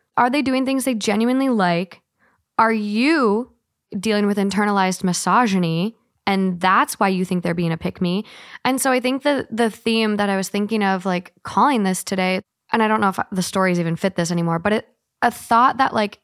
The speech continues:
resonated in my head when I read that comment about me, I was like, "Am I a pick me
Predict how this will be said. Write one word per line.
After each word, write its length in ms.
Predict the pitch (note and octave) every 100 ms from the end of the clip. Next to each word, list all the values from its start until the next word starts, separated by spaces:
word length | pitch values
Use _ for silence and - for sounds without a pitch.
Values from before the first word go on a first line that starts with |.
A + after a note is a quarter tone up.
| -
resonated 480 | G#3 G3+ G#3 G3+ F#3+
in 100 | F3+
my 140 | E3+
head 200 | G3 F3
when 100 | F3+
I 80 | F3
read 220 | F#3 F#3
that 160 | F3 -
comment 340 | F#3 F#3 F3
about 240 | F3 E3
me, 420 | E3+ A3+ A#3 F#3 F3+ - - _ _ -
I 160 | G#3 G#3+
was 160 | A3+
like, 340 | A3+ G3+ G3 - _ _ -
"Am 260 | - G#3+ - _ _ _ _ -
I 200 | - C4+
a 100 | E4
pick 260 | - C4+ D4+
me 340 | D#4 D#4 E4